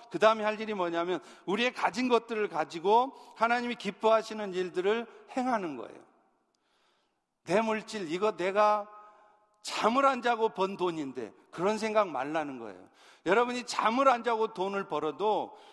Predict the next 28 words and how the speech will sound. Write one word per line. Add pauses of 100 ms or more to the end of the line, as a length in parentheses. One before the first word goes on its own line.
(120)
하나님이
막으시면
여러분
돈
못
법니다. (300)
회사에서
갑자기
쫓겨납니다. (240)
그런데
왜
여러분이
오늘
또 (220)
회사에
붙어
계십니까? (220)
왜
비즈니스가
되십니까? (220)
하나님이
축복하시고
붙으시니까
그렇다는
거예요. (320)
그걸
먼저
기억한다면